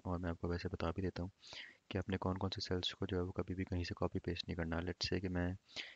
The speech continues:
किसी और दो, दो शीट से काम पेस्ट कर रहा हूँ अपनी शीट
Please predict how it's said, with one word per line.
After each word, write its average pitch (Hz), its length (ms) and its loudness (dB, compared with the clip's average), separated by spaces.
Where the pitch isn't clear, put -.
किसी 101 220 2
और 95 180 6
दो, 101 220 6
दो 104 320 0
शीट - 220 2
से 95 120 -2
काम 85 340 0
पेस्ट 90 220 4
कर 85 140 6
रहा 85 100 6
हूँ 82 80 2
अपनी 87 120 -2
शीट - 200 -2